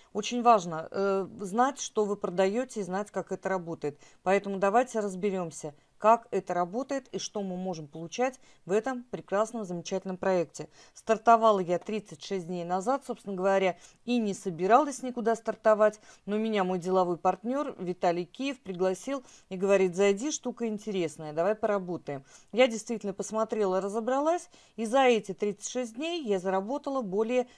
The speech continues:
полумиллиона рублей, плюс бонусами более семидесяти тысяч. Да, здесь дарят обалденные бонусы,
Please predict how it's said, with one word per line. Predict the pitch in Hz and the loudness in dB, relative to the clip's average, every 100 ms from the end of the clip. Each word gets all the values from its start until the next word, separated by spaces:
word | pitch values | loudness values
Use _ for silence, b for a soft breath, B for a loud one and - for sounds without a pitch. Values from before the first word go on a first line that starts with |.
| b | b
полумиллиона | - 190 233 254 254 185 185 185 175 165 | -2 0 0 -2 -4 -6 0 0 0 -2
рублей, | 165 175 226 277 294 b b b | -2 -2 -2 -2 -6 b b b
плюс | 202 254 269 | -4 -2 -2
бонусами | 208 196 202 190 180 - 180 175 170 | -2 0 2 0 -2 -4 -6 -6 -8
более | 165 196 247 254 | -2 0 0 -2
семидесяти | - 185 190 185 - 196 | -6 -6 -6 -8 -12 -16
тысяч. | - 202 - 147 - B B | -8 -8 -8 -12 -12 B B
Да, | - 208 202 175 | 4 8 8 4
здесь | 175 170 247 254 - | -4 -4 -4 -4 -8
дарят | 180 220 226 196 170 - | 4 8 8 6 0 0
обалденные | 202 202 220 214 202 202 170 170 | 2 6 4 4 0 0 0 -4
бонусы, | 180 240 277 254 - 156 | -2 -4 -4 -8 -6 -6